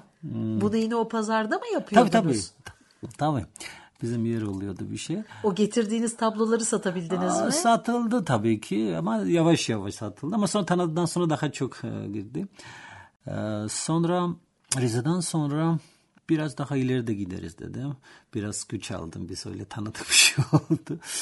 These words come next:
Speaker 1: E, Antalya'ya gittim. Antalya'da, e, tekrar bir arkadaşın beraber. E, o bayağı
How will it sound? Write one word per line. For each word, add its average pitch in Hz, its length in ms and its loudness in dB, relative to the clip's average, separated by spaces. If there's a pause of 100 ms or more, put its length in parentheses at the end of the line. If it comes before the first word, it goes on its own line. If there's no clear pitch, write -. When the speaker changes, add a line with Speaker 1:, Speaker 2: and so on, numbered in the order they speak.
(500)
Speaker 1:
E, 135 40 -2
Antalya'ya 165 540 0
gittim. 139 460 -2
Antalya'da, 127 680 -2 (380)
e, 131 60 -12 (460)
tekrar 117 580 -4
bir 113 100 0
arkadaşın 101 580 -8
beraber. 139 520 -6 (960)
E, 120 60 -6 (680)
o 135 380 2 (480)
bayağı 127 340 2